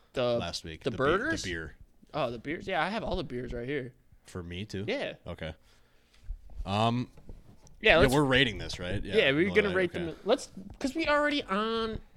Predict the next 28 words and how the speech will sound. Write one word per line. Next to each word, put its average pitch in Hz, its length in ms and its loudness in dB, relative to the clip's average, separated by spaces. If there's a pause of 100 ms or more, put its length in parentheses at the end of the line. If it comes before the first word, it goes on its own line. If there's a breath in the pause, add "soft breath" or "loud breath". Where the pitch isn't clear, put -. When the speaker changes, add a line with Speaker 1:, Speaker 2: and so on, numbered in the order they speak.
(220)
Speaker 1:
the 185 100 -2
burgers. 156 840 -2 (580)
So 180 220 -4
let's, 185 280 -6
let's 233 220 -4
also 262 280 4
Speaker 2:
Do, 262 80 4
Speaker 1:
get 220 60 4
Speaker 2:
do 131 60 6
Speaker 1:
this, 196 100 6
Speaker 2:
the - 60 -2
burgers 98 300 2
first? 117 260 0 (120)
Speaker 1:
yeah, 180 100 2
let's 190 160 0
also 285 200 4
get 214 180 0
this 185 140 0
out 156 120 6
of 143 80 2
the - 40 2
way. 127 140 0
McDonald's 254 560 4
fries, 220 480 4 (280)
best 220 260 8
fast 185 260 4
food 180 180 -4
fries. 135 420 -2